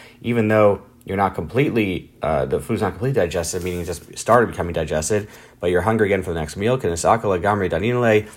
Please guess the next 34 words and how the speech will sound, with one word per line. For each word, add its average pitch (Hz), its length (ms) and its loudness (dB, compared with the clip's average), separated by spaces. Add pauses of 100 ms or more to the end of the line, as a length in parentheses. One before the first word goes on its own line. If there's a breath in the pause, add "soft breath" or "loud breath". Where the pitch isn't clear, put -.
(220 loud breath)
that's 104 160 -4
as 95 140 -4
if 98 120 -2
it's - 160 -6
totally 113 340 4
digested, 95 540 0
meaning 101 280 0
once 107 180 -2
you 104 40 -8
become 92 220 -6
hungry 101 420 -2 (440 loud breath)
for 90 100 -4
the 92 80 2
next 101 240 -4
meal, 123 460 4
then 95 420 0
you 85 240 -6
cannot 92 340 -4
bench 92 240 0
anymore 87 240 -2
from 82 120 -8
the 78 40 -4
previous 80 360 -4
meal. 57 100 -8
L'chei 95 260 -4
Nami 107 240 0
Leidin 90 180 0
Achilas 92 440 -2
Perish 101 260 -2
Shias 78 220 -4
Yain, 113 200 0
the 95 40 -4
same 98 240 -4
din, 98 260 0